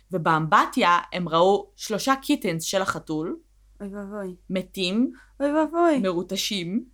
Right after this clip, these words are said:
Speaker 2: לא.
Speaker 1: דם בכל מקום, זה כאילו נראה כאילו פשוט לקח את הידיים ופשוט
Speaker 2: אוי
Speaker 1: spread it all
Speaker 2: ואבוי.
Speaker 1: over the place. אה, <laughs> אני מצטערת, זה פשוט so weird. אה,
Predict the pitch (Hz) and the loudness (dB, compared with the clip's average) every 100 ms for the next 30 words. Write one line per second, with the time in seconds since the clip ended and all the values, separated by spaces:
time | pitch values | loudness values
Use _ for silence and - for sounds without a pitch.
0 | _ 381 370 427 359 - 165 220 285 233 | _ 0 0 2 -2 -4 2 4 4 4
1 | 233 226 165 156 254 247 202 254 254 - | 4 4 0 -2 2 4 4 2 0 -4
2 | 294 214 - - - - 160 - 160 190 | -2 -2 -2 -8 -12 -6 -6 -4 0 2
3 | 285 190 - 269 - _ - 311 294 285 | 2 0 -2 -4 -4 _ -20 -12 0 0
4 | 294 320 330 330 359 - 370 370 339 440 | 4 4 4 2 2 4 8 8 8 8
5 | 285 285 427 - - - - - - _ | 6 8 6 4 -4 -10 -18 -20 -20 _
6 | _ 233 - 180 175 180 196 - 233 - | _ -14 -2 2 6 8 6 4 2 2
7 | _ _ _ - 277 - 165 - - 196 | _ _ _ -10 -8 -6 -6 -2 4 4
8 | 175 170 - 160 175 160 170 175 165 196 | 4 0 -4 -2 0 2 2 0 -2 -6
9 | - _ - - _ _ - 170 165 165 | -14 _ -20 -20 _ _ -6 -2 0 0
10 | 160 | 0